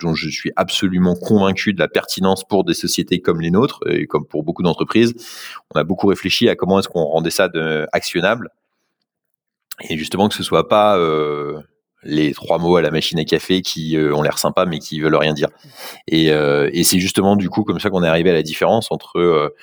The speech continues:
euh, des valeurs et des operating principles. Pourquoi ? Parce que des operating principles, ça a un, un, un, une nuance qui est beaucoup plus opérationnelle, beaucoup plus dans le, l'activité, le day-to-day.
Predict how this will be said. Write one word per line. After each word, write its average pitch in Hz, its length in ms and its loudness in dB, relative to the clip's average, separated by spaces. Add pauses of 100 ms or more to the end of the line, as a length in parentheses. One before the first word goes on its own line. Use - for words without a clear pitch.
(280)
euh, 82 120 -10
des 78 200 -2 (160)
valeurs 92 560 4
et 82 200 0
des 82 220 0
operating 78 440 0
principles. 107 460 -2 (120)
Pourquoi ? 101 320 2
Parce - 140 -6
que 80 80 -4
des 78 160 -4
operating 78 360 -2
principles, - 440 -4
ça - 240 -2
a 73 400 2
un, 73 320 -6 (420)
un, 73 140 -6 (160)
un, 71 240 -6 (480)
une 80 160 -2
nuance 98 320 4
qui - 80 -4
est 80 40 0
beaucoup 85 220 -8
plus 92 180 -2
opérationnelle, 90 640 2
beaucoup 90 220 -8
plus 92 240 -4
dans 80 140 0
le, 76 200 0
l'activité, 85 840 0
le 80 340 0
day-to-day. 87 540 0